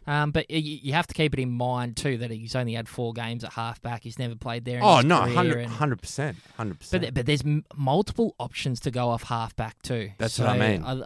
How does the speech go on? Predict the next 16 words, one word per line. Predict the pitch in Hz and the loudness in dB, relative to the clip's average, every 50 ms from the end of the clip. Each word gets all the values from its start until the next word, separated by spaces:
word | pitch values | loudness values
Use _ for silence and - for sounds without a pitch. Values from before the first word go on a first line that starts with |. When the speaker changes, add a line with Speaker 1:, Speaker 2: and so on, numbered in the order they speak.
| - 127 135 | -6 -6 -8
Speaker 1:
I, | - - - | -8 -8 -8
I | 127 127 | -10 -6
get | 117 147 - - - | -6 -6 -8 -6 -8
where | 131 127 | -8 -8
you're | 120 117 110 110 110 | -6 -8 -8 -10 -12
going. | 107 104 110 139 151 - _ - 113 | -12 -10 -12 -12 -12 -14 _ -12 -8
Um, | 117 117 117 120 120 123 120 120 120 120 - _ | -6 -4 -4 -2 -2 -2 -2 -4 -4 -6 -4 _
Oflo | - 147 151 147 - - 139 123 120 117 | 4 6 6 6 4 2 0 0 2 0
better | 143 143 143 135 | 0 0 0 0
on | 127 123 | 0 0
the | 120 | 0
weekend. | 117 131 127 123 - 139 139 131 127 117 107 - - - _ _ _ _ _ _ | 0 -2 -2 -2 -2 -2 0 0 0 0 -2 -4 -8 -14 _ _ _ _ _ _
Speaker 2:
Better. | - 110 107 95 101 120 - - _ _ _ _ _ _ | 2 2 4 2 0 -2 -6 -10 _ _ _ _ _ _
Speaker 1:
Yeah. | 120 120 117 - - _ _ - | -6 -6 -6 -8 -14 _ _ -16
Speaker 2:
S-, | - - - | -16 -6 -4
yep, | 110 98 92 | -4 -4 -4